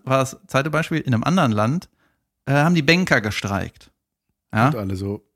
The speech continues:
Speaker 2: egal.
Speaker 1: Sechs Monate später haben die immer noch gestreikt.
Speaker 2: <laughs>
Speaker 1: Ich glaub, das war in Irland. Und dann, äh, haben die Leute gesagt, ja, da, wir kommen euch auch ohne euch Ottos klar. Weil die Leute konnten nicht zur Bank gehen und Geld abheben.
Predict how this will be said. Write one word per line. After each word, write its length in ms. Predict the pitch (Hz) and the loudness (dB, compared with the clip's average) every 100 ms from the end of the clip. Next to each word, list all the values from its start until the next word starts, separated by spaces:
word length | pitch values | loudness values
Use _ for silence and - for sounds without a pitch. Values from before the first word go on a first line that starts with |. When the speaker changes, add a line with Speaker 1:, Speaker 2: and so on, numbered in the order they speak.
| _ | _
Speaker 2:
egal. 420 | 101 92 143 107 - | -8 -6 -6 -8 -14
Speaker 1:
Sechs 440 | - 123 160 - - | -6 -2 -2 -4 -4
Monate 480 | 139 139 135 131 131 | -2 0 0 -2 -4
später 640 | - 139 135 143 139 156 - | 0 0 0 -2 -6 -6 -4
haben 140 | 196 | -2
die 160 | 165 175 | -2 -2
immer 160 | 185 165 | 0 2
noch 220 | 104 - | 2 -2
gestreikt. 640 | 110 - 120 - - - - | -2 2 4 4 4 2 2
Speaker 2:
<laughs> 60 | - 330 1077 880 1077 - - - - | 2 0 0 -4 -4 -6 -10 -10 -6
Speaker 1:
Ich 80 | - | -2
glaub, 120 | 170 | 0
das 140 | 196 - | -2 -2
war 100 | 165 | -2
in 100 | - | 0
Irland. 520 | 165 110 95 98 - _ _ _ _ | 0 0 -2 -4 -10 _ _ _ _
Und 160 | 131 135 | 0 4
dann, 260 | 143 147 143 | 4 2 0
äh, 80 | |
haben 260 | 139 135 165 | 2 2 2
die 60 | 135 | 0
Leute 160 | 135 | 0
gesagt, 220 | 156 160 | -2 -6
ja, 300 | 175 170 131 - _ _ _ _ - | -4 -2 -4 -8 _ _ _ _ -2
da, 220 | 143 139 - | -2 -2 -6
wir 120 | 147 | -8
kommen 200 | - 202 | -2 0
euch 140 | 165 - _ | 0 -4 _
auch 200 | - 151 - | -4 -4 0
ohne 300 | 214 185 - | 2 2 2
euch 240 | 123 120 - | 0 0 -2
Ottos 460 | 151 - 123 104 - | -2 0 -2 -2 -4
klar. 380 | 107 98 - - - - _ - | -2 0 -2 -8 -20 -20 _ -2
Weil 100 | 131 | 0
die 80 | 131 | 4
Leute 400 | 147 190 175 185 | 4 4 2 0
konnten 640 | - 175 180 160 151 151 _ | -2 -2 -2 -2 -4 -4 _
nicht 260 | 139 156 - | -2 -2 0
zur 140 | 135 | 0
Bank 300 | 120 127 156 | 4 4 2
gehen 200 | 180 196 196 | 0 0 0
und 120 | 123 | 2
Geld 220 | 123 147 | 2 0
abheben. 580 | 190 - 269 226 101 | -4 -4 -4 -2 -4